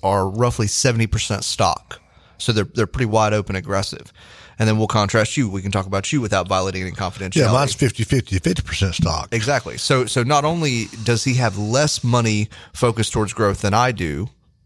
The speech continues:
Speaker 1: you know, because it's, it's divvied up between i-, income and growth, but his growth investments are less aggressive than mine because he's got less time to make up a bad year.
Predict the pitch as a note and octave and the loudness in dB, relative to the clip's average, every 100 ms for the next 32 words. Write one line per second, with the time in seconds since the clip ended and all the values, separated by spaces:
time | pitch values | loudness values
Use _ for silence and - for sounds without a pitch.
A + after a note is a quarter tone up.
0 | - - _ B2 G#2 F#2 G#2 F#2+ G#2 - | -20 -20 _ 0 2 2 0 0 -2 -2
1 | A2 - - A2 G#2 G#2 F#2 - G2+ F#2+ | -2 -2 -2 -2 0 0 -2 -4 -4 -4
2 | F#2+ D#2+ D#2 C3 A#2+ G#2 F#2+ F#2+ F#2 F2+ | -6 -8 -2 0 2 2 0 -2 -2 -4
3 | D#2+ G2+ - - - - - - A#2 A#2+ | -2 -4 -6 -12 -14 -18 -16 -2 0 4
4 | C3+ A#2+ A2+ G2+ A#2 B2 A#2 A2 F#2 C3 | 4 2 0 -2 0 2 4 2 2 2
5 | E3+ A#2+ G2+ - G2 G2 B2 - G2+ B2 | 0 -2 -2 -2 -2 2 0 0 -2 0
6 | B2 A2+ G2 G2 G2 G#2+ A2 G2 F#2 - | 0 -2 -2 -2 0 0 0 -2 -6 -6
7 | A#2 - G#2+ - G#2+ A2+ D#2+ G2 A#2+ B2 | -4 0 0 0 -2 0 0 2 2 2
8 | - B2 G#2+ G2+ G2+ G#2+ A2+ G#2 G2+ F#2 | 0 2 2 2 2 2 2 0 0 0
9 | F#2+ E2+ F#2 E2 | 0 0 -4 -8